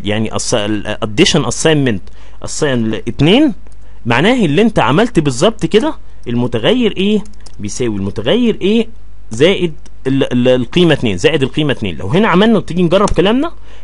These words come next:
ايكو مثلًا، ايكو، آه، المتغير ايه، اطبع لنا قيمة المتغير ايه، تعالوا نشوف. وعملنا هنا fresh،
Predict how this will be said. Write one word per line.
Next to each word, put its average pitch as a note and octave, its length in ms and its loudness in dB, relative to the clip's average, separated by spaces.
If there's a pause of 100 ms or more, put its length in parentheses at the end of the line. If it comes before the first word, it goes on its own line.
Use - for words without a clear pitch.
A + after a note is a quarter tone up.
(100)
ايكو E3+ 260 0
مثلًا، C3+ 480 0
ايكو، C3 520 0
آه، G#2+ 640 0
المتغير A2 520 -2
ايه، F#3+ 240 -2 (100)
اطبع G2+ 240 -4
لنا C#3 180 2
قيمة C3 360 -2
المتغير G#2+ 440 0
ايه، - 200 0 (180)
تعالوا A#2+ 200 -2
نشوف. - 400 -2 (1600)
وعملنا C3 400 0
هنا D3+ 180 0
fresh، - 640 -2